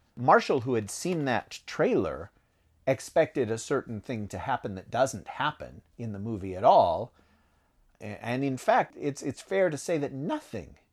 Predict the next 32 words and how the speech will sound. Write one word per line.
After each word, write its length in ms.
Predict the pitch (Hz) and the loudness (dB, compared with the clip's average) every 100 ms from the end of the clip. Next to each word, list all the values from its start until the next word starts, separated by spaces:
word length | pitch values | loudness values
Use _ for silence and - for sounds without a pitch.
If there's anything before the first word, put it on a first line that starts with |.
| _ _ | _ _
happens 680 | - 127 - 64 60 - - _ - | -2 -2 -2 -14 -18 -20 -20 _ -4
in 180 | 151 | -2
the 120 | 139 123 | 0 0
ending 380 | 131 104 101 | -2 -4 -8
that 140 | 92 - | -10 -6
they 100 | 95 | -6
used. 640 | 90 110 71 - - - _ _ _ _ _ _ _ _ _ _ _ | -4 -6 -8 -12 -18 -18 _ _ _ _ _ _ _ _ _ _ _
I, 220 | 175 196 175 | -2 -2 0
and 120 | 165 | 0
I'm 140 | 170 240 | 2 2
not 140 | 226 | 0
even 160 | 135 127 | 0 -2
gonna 140 | 117 | -4
say 140 | - | 0
your 180 | 127 113 | 0 0
mileage 440 | 110 110 95 85 - | -2 -2 -2 -4 -8
may 140 | 90 | -10
vary 420 | 82 120 107 69 | -2 2 2 0
on 160 | 69 92 | -10 -12
that. 180 | 92 73 | -12 -10
The 80 | 110 | -10
turning 440 | - 156 156 85 | -4 -2 -2 -6
is, 160 | - - - - | -14 -14 -14 -12
is 220 | 92 - | -12 -10
terrible. 640 | - - 143 190 65 - _ _ _ _ _ _ _ _ _ - | -12 0 4 4 0 -18 _ _ _ _ _ _ _ _ _ -10
But 480 | 127 285 170 - - _ _ _ _ _ | 4 8 8 6 -4 _ _ _ _ _
th-, 420 | - 135 190 185 170 | -8 0 0 0 4
there 200 | 202 185 | 8 10
are 100 | 170 | 8
different 320 | - 220 151 | 4 0 4
ways 240 | 156 143 | 4 4
to 280 | - - 139 | -2 -2 -2